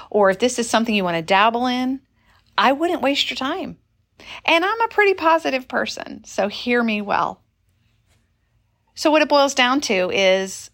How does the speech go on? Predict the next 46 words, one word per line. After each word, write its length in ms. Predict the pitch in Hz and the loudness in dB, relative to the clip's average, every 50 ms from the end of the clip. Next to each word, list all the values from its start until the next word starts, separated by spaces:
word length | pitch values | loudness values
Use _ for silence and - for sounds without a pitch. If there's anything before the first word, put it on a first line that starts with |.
| _ | _
what's 400 | - 190 196 214 240 247 247 - | -12 -8 -2 0 0 0 0 0
right 200 | 202 202 185 - | 0 0 0 0
for 140 | - - 170 | -6 -12 -14
you. 400 | 165 156 151 156 160 123 - - _ _ _ _ _ _ _ _ _ _ _ _ _ - | -14 -10 -8 -8 -8 -8 -10 -14 _ _ _ _ _ _ _ _ _ _ _ _ _ -4
What 200 | 196 208 226 233 | 0 0 0 2
do 60 | 277 | 0
you 180 | 269 240 226 202 | 0 -2 -2 -4
want? 520 | 190 - - 139 - - - - - - _ _ _ _ _ _ _ _ - | -2 -2 -2 -2 -2 -4 -8 -12 -16 -16 _ _ _ _ _ _ _ _ 2
There 140 | 208 247 | 2 4
is 100 | 269 254 | 4 4
no 140 | 277 254 226 | 2 2 2
right 300 | 185 190 180 185 214 214 | 4 4 4 4 4 4
or 120 | - 185 175 | 2 2 2
wrong 380 | 170 165 151 170 185 175 165 | 4 2 4 4 2 0 -2
with 160 | 160 160 - | -6 -8 -4
what 180 | 170 170 - - | -2 -4 -4 -2
you 140 | 160 165 160 | -6 -8 -6
want. 280 | 165 160 143 135 - | -4 -4 -4 -4 -4
If 140 | - 175 - | -6 -6 0
what 220 | - 196 226 - - | 2 2 2 2 0
you 100 | 240 214 | -4 0
want 220 | 196 196 202 202 | 0 0 0 0
is 100 | 202 - | -4 -4
to 100 | - 175 | -6 -4
build 400 | 170 170 170 165 170 185 185 202 _ _ _ _ _ - | 0 2 2 4 2 2 -2 -4 _ _ _ _ _ -12
a 60 | 170 | -10
real 220 | 165 160 180 180 196 | -4 0 2 2 2
estate 280 | 196 - 180 - - | 0 0 -2 -4 -4
career 320 | - - 170 165 160 175 185 | -4 -6 -2 0 2 0 0
that 100 | 185 - | 0 -2
can 120 | - 165 | -6 -12
support 320 | - - - 180 - - | -12 -8 -6 -6 -4 -4
you 100 | - 170 | -4 -6
and 80 | 170 175 | -4 -4
your 100 | 170 165 | -6 -8
family, 640 | 160 - 165 156 160 180 190 202 214 226 233 - _ _ _ _ _ _ _ _ _ _ _ - | -4 -2 -2 0 0 0 0 0 -2 -2 -4 -8 _ _ _ _ _ _ _ _ _ _ _ -2
it's 160 | 233 214 - - - | -2 -2 -2 0 2
always 360 | 190 185 175 170 170 165 - | 2 2 4 2 0 -2 -4
a 40 | 160 | -2
good 140 | - 160 156 | -2 -2 -4
time 220 | - 156 139 151 | -2 -6 -6 -6
to 60 | - | -4
get 120 | - 151 - | -6 -6 -6
into 100 | - 147 | -4 -6
real 160 | - - - | -4 -4 -4
estate. 380 | 185 - - - 90 - - | -6 -2 -2 -2 -2 -2 -6